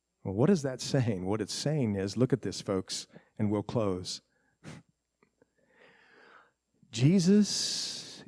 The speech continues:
is coming back, and the bride is to be expecting him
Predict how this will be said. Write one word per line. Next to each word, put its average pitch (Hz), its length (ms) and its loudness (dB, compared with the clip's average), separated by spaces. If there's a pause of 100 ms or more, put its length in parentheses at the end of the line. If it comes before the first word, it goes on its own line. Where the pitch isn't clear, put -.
is 120 200 -4
coming 127 440 0
back, - 440 -4 (1700)
and 127 140 4
the 127 60 6
bride 139 500 0
is 143 160 -4
to 131 100 0
be 120 200 -2
expecting 110 680 -6
him 85 300 -8